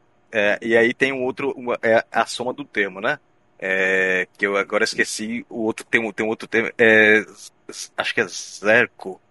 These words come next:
zerco, alguma coisa assim, não lembro exatamente. E isso pode ser traduzido tanto como guerreiros sem camisa ou guerreiros lobo. Aliás, urso, desculpa. Re-,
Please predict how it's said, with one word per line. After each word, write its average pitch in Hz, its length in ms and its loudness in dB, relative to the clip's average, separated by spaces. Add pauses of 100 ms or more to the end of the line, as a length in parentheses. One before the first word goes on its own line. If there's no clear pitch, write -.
(140)
zerco, 104 600 0
alguma 113 280 2
coisa 135 180 -4
assim, 95 240 -10 (120)
não 113 200 -2
lembro 117 220 2
exatamente. 117 720 0 (520)
E 143 120 0
isso 175 160 -2
pode - 160 4
ser 196 100 0
traduzido 180 420 2
tanto 165 260 2
como 131 320 0
guerreiros 127 540 4
sem 233 320 0
camisa 135 600 -2
ou 143 120 -4
guerreiros 139 380 4
lobo. 113 480 -2 (840)
Aliás, 117 300 2
urso, 139 360 0 (140)
desculpa. - 400 -12 (140)
Re-, 98 280 -4